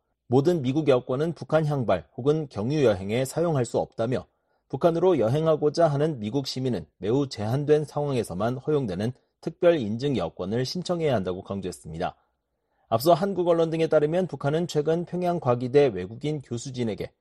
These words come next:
입국 비자를 발급했습니다. 다만 이들은 모두 유럽 출신으로 미국과 한국 국적자는 없는 것으로 전해졌습니다. 평양 과기대는 이천십 년 한국 내 민간단체와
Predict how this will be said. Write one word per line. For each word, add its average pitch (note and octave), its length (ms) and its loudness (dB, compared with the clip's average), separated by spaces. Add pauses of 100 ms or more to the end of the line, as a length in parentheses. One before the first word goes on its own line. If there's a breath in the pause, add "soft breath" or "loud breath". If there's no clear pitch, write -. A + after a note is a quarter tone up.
(140)
입국 D3 400 -2
비자를 G#2 440 0
발급했습니다. F2 800 -4 (640)
다만 D#3+ 260 4
이들은 D#3+ 340 2
모두 C3 340 0
유럽 B2 320 0
출신으로 A2+ 480 -4 (320)
미국과 D#3+ 500 6
한국 F#3 380 -4
국적자는 B2 680 -4
없는 C#3+ 400 -4
것으로 A2+ 320 -2
전해졌습니다. F2 760 -4 (720)
평양 F#3 320 2
과기대는 D#3+ 540 2
이천십 D#3 400 -4
년 E3+ 200 0
한국 F3 360 -4
내 E3 180 2
민간단체와 C3 920 2